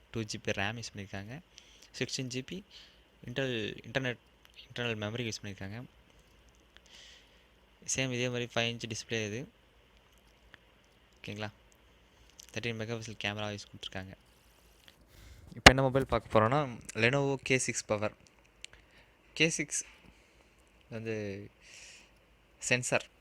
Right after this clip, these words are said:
ஃபிங்கர் பிரிண்ட் சென்சார் கொடுத்துருக்காங்க. Snapdragon ஃபோர் தேர்ட்டி, ரம் த்ரீ ஜிபி கொடுத்துருக்காங்க. தேர்ட்டி டூ ஜிபி இன்டர்னல் கொடுத்துருக்காங்க. தௌசண்ட் எயிட்டி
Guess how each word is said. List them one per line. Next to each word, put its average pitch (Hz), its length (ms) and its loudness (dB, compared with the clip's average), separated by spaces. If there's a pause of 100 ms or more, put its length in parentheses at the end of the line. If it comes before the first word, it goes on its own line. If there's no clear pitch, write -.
(300)
ஃபிங்கர் 131 260 -2
பிரிண்ட் 120 160 -6
சென்சார் 117 260 0
கொடுத்துருக்காங்க. 104 500 -6 (360)
Snapdragon 113 480 0
ஃபோர் 110 180 -2
தேர்ட்டி, 117 300 -6 (420)
ரம் 120 320 2 (160)
த்ரீ 113 160 0
ஜிபி 110 160 -6
கொடுத்துருக்காங்க. 107 480 -8 (960)
தேர்ட்டி 135 200 4
டூ 135 320 2 (480)
ஜிபி 117 440 -4 (300)
இன்டர்னல் 120 420 -6
கொடுத்துருக்காங்க. 98 540 -8 (1800)
தௌசண்ட் 143 340 2
எயிட்டி 123 260 -4